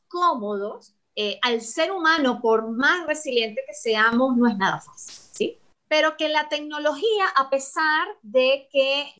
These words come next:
no avanza a nuestro favor, la tecnología ha apoyado muchísimo. Y te puedo traer un,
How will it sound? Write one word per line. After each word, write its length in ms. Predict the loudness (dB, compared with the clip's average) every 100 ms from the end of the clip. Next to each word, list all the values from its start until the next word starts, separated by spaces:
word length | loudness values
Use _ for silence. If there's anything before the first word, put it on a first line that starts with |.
| _
no 220 | -14 0
avanza 540 | 2 6 4 2 -4 -4
a 40 |
nuestro 460 | -2 -6 -8 -8 -6
favor, 640 | 0 0 2 -2 -2 -10 _ _ _ -6
la 260 | 0 0
tecnología 920 | -2 -6 -6 -6 -2 2 4 4 2 2
ha 60 |
apoyado 480 | 6 6 6 4 2
muchísimo. 640 | -4 -2 -2 -2 -8 -12 -20 _ _ -4
Y 320 | 2 4 4 2
te 100 | 4
puedo 220 | 4 4
traer 380 | 4 6 4 2
un, 180 | -6